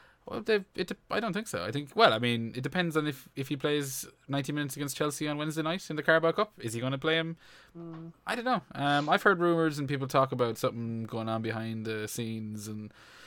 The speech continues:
Speaker 1: and blah, blah, blah, but, I mean, I've heard nothing actually substantial, but it's, you know, there is something,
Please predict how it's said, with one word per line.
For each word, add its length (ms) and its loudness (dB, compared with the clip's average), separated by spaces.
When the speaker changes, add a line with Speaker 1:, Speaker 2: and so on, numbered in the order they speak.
Speaker 1:
and 480 -2
blah, 180 6
blah, 80 -2
blah, 240 6
but, 280 2
I 60 4
mean, 180 2
I've 100 -2
heard 220 6
nothing 560 -6
actually 280 -6
substantial, 640 -2
but 260 -2
it's, 300 -6
you 120 -2
know, 160 2
there 140 2
is 120 0
something, 420 2